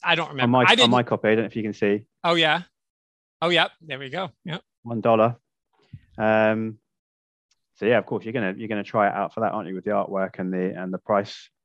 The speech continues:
Speaker 2: that price tag. Yeah, and I think it was a wraparound cover too. So it was all,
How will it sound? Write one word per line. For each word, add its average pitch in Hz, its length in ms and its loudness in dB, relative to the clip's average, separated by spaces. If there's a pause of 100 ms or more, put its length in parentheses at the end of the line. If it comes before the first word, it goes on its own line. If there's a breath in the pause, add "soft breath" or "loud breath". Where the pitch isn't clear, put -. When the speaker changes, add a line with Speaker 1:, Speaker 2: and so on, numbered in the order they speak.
(160)
Speaker 2:
that - 120 -16
price 107 240 -4
tag. 92 240 -6
Yeah, 98 180 2
and 101 80 0
I 98 40 -4
think 98 160 -2
it - 40 -6
was 104 80 -6
a 107 40 -2
wraparound 98 440 -2
cover 95 220 -4
too. 87 280 -6
So - 80 -14
it - 60 -12
was 104 120 -10
all, 104 220 -2